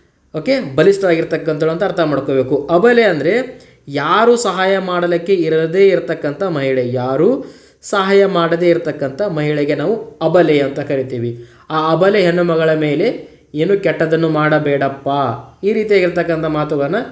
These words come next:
ಕೇಳ್ತಾ ಇರ್ತೀರ. So ಸಬಲೆ ಅಂದ್ರೆ all support, ಅಬಲೆ ಅಂದ್ರೆ no support. ನೆಕ್ಸ್ಟ್ ಮುಂದಿನ ಪದ ಉಗಮ ಸಂಗಮ. ಉಗಮ ಅಂದ್ರೆ ಎಲ್ಲಿ ಹುಟ್ಟುತ್ತದಲ್ಲ ಅದು ಉಗಮ,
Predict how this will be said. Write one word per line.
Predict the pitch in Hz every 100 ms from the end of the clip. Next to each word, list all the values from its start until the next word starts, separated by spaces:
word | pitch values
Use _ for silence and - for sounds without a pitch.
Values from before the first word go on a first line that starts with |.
| - -
ಕೇಳ್ತಾ | 269 214
ಇರ್ತೀರ. | 170 135 120 123 107 -
So | 202 202
ಸಬಲೆ | 147 190 190
ಅಂದ್ರೆ | 147 127 214 302 - - - -
all | 160 160
support, | 135 - 240 - - - -
ಅಬಲೆ | 165 214 202
ಅಂದ್ರೆ | 151 143 214 285 - -
no | 180 262
support. | 262 156 - 110 - - _ _ _ _ _ _
ನೆಕ್ಸ್ಟ್ | 196 226 -
ಮುಂದಿನ | 196 233 233
ಪದ | 240 247 247 254 - - _ _ _
ಉಗಮ | 208 208 247 220 175 254 - - _ _
ಸಂಗಮ. | - 247 247 196 160 131 120 120 - _ _ -
ಉಗಮ | 196 240 240 233
ಅಂದ್ರೆ | 202 196 208
ಎಲ್ಲಿ | 196 240 254
ಹುಟ್ಟುತ್ತದಲ್ಲ | 240 196 196 226 226 196 175 233
ಅದು | 208
ಉಗಮ, | 208 196 180 202 170 139 135